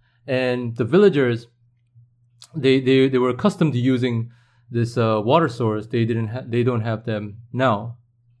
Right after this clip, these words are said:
And elsewhere, so this is this, and, and so that's the first video. The second video, uh, that I looked at, uh, was, um,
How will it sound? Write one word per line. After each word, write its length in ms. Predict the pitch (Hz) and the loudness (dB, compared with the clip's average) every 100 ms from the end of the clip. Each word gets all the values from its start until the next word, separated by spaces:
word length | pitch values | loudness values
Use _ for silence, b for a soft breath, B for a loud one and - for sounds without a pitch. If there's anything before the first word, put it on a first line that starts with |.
| _ _ _ _ _ | _ _ _ _ _
And 600 | 139 135 135 135 131 143 - | 0 2 2 2 -2 -6 2
elsewhere, 640 | 180 190 143 123 110 113 - _ _ _ _ _ _ _ _ _ b b | 2 4 4 2 2 -2 -14 _ _ _ _ _ _ _ _ _ b b
so 160 | 156 | 0
this 160 | 139 165 | 0 0
is 80 | 156 | 0
this, 260 | 135 131 - - | 0 -2 -10 -8
and, 300 | 139 131 131 | -4 -2 -4
and 460 | 139 131 127 123 120 | -6 -6 -6 -6 -2
so 80 | 123 | 2
that's 180 | 202 | 2
the 80 | 175 | 0
first 240 | - 185 175 | 0 0 2
video. 300 | 120 104 107 | 0 0 -4
The 160 | 135 | -4
second 300 | - 202 202 | 0 2 2
video, 500 | 143 135 127 123 120 B B B | 4 4 4 2 -2 B B B
uh, 180 | 123 113 | -2 0
that 140 | 110 110 | 2 0
I 80 | |
looked 240 | 107 107 110 | 0 -4 -2
at, 280 | 117 131 123 | -2 -2 -2
uh, 380 | 117 113 113 110 | 0 2 2 0
was, 300 | 117 117 131 | 0 0 0
um, 400 | 120 113 110 | 0 0 -2